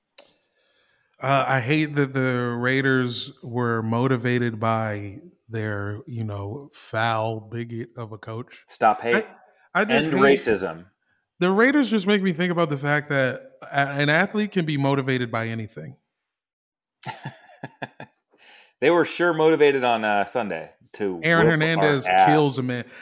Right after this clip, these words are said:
Speaker 1: Aaron Hernandez kills a man, and the Patriots are like, "You know what? We're gonna do this for us."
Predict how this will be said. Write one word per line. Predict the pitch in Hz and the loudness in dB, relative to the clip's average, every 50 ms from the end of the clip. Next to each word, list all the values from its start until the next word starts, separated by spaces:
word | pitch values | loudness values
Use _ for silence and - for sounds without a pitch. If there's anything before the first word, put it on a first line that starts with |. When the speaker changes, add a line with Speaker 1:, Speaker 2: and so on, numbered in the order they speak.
| - - - | -12 -4 0
Speaker 1:
Aaron | 196 220 233 214 | 2 4 4 4
Hernandez | 202 196 202 202 185 160 143 | 6 4 4 4 4 2 0
kills | - - - 165 165 160 147 139 | 0 0 2 2 4 4 2 2
a | 135 | 0
man, | 127 127 123 123 123 | 0 0 -2 -2 -2
and | 120 123 | -2 -4
the | 120 | -2
Patriots | 113 139 147 147 143 143 131 120 - | 0 0 0 0 0 -4 -6 -6 -6
are | 123 | -6
like, | 120 117 - | -8 -6 -4
"You | - | 0
know | 185 190 196 | 2 4 4
what? | 202 196 196 196 196 - - - - - _ _ _ _ _ _ _ _ _ _ _ _ _ _ _ _ _ _ _ _ _ | 6 6 4 4 0 -4 -14 -20 -20 -20 _ _ _ _ _ _ _ _ _ _ _ _ _ _ _ _ _ _ _ _ _
We're | - 277 330 | -14 -12 -8
gonna | 269 226 180 | -8 -8 -8
do | 143 131 180 180 | -8 -6 -6 -2
this | 165 196 190 160 - | 0 0 -2 -2 -4
for | - - 139 143 190 | -6 -6 -2 0 2
us." | 214 196 160 127 - - - - - - | 2 2 0 -2 -8 -14 -14 -16 -16 -18